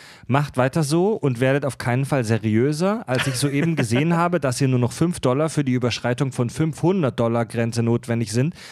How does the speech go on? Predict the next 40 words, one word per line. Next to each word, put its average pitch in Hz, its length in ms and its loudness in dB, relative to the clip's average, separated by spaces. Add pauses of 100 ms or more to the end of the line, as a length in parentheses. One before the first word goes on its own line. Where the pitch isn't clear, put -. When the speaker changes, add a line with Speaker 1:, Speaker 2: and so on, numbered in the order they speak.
(120)
Speaker 1:
habe 143 180 2
ich 131 80 0
nicht 139 180 -2
lange 131 240 2
gezögert 131 480 0
und 135 100 0
mich 131 160 -2
kurzerhand 123 500 0
registriert. 120 680 -2 (420)
Was 151 180 0
habe 165 140 0
ich 143 80 -2
nun 180 160 2
gewonnen? 110 460 0 (240)
Viel - 180 0
Spaß 147 360 -2
euch 156 160 -2
noch 170 160 0
und 143 180 -2
lasst - 400 -4
es 165 180 -2
weiter 117 300 0
so 123 100 0
krachen.“ 87 460 -6 (100)
Speaker 2:
Seit - 240 -12
wann 131 100 -4
sind 123 140 -4
wir 135 80 0
über 131 160 -2
die 123 80 -4
fünfhundert 120 380 -4
Dollar 165 160 -2
Grenze? 123 420 -6 (220)
Speaker 1:
Seit 110 420 -4 (400)
gestern, 117 380 -4
glaub 95 220 -2
ich. 101 180 -4
Speaker 2:
Au, 101 420 -6
au, - 400 -8
au, 175 400 -2